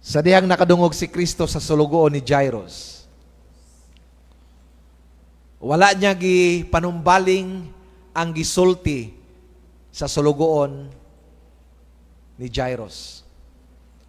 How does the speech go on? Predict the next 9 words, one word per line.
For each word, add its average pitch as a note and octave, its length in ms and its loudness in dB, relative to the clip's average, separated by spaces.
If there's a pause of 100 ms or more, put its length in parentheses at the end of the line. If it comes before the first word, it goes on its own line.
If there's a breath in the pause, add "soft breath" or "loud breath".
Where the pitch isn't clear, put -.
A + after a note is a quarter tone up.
(260)
Instead, G3+ 480 4
mingon G3+ 320 0
siya, G3 560 2 (800)
"Sir, F#3 480 2 (1400)
ayaw C#3+ 400 0
kahadlok. C3+ 560 -6 (1400)
Salig A#2 640 -6
lang." F#2+ 160 -10 (1300)
Wow. D#2+ 320 -18